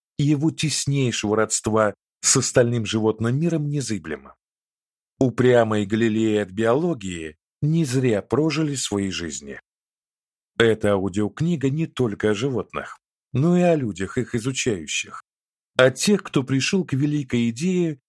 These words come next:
эволюционного родства всего живого. И о тех, кто догадался, как это родство можно выявить и восстановить. О творцах и провидцах,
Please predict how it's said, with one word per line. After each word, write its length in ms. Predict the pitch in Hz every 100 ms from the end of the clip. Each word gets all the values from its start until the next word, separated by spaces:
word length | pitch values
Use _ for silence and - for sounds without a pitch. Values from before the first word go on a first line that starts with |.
| _
эволюционного 840 | 131 117 123 120 - 185 175 175 165
родства 440 | 139 - - 143
всего 320 | 127 135 131
живого. 520 | 127 143 123 82 69 - _ _ _ _ -
И 100 | 120
о 120 | 117
тех, 460 | - - 185 - _ _ _ -
кто 240 | - 123
догадался, 720 | 113 113 117 147 185 - 139
как 400 | 131 - 135 127
это 140 | - 104
родство 640 | 107 - - 151 190 147 _ _ _ -
можно 420 | 127 120 98 117
выявить 640 | 123 175 175 160 175 - -
и 80 |
восстановить. 840 | 120 120 - 123 135 101 76 - - _ _ _ _ _ _ _ -
О 120 | 131
творцах 680 | 120 143 - - 208 - -
и 200 | - 160
провидцах, 840 | 170 151 147 - - - - -